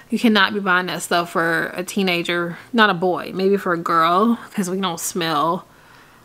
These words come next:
like men do. But, like, in these teenage years, when they're close to hitting puberty or they're hitting puberty, I would say from, like, ten and up, probably until they become an adult and, like, their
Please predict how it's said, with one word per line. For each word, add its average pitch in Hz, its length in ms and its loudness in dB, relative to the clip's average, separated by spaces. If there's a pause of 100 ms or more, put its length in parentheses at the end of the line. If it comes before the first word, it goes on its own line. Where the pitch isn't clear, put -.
like 175 240 0
men 185 280 0
do. 254 420 4 (920)
But, 196 140 4
like, 185 220 4
in 190 100 0
these 185 160 2
teenage 240 480 6
years, 220 480 4
when 196 160 0
they're 185 400 2 (400)
close 220 240 4
to 226 100 -2
hitting 185 300 -2
puberty 302 520 6
or 180 200 2
they're 147 140 -4
hitting 294 340 4
puberty, 294 800 4 (600)
I 214 120 8
would 254 140 4
say 240 140 4
from, 208 200 0
like, 135 280 -4
ten 214 520 2
and 190 160 -2
up, 202 440 2 (1400)
probably 220 300 4
until 202 180 -2
they 185 100 -2
become 196 260 -2
an 180 60 -2
adult 175 380 0
and, 185 100 -4
like, 175 220 0
their 165 360 -4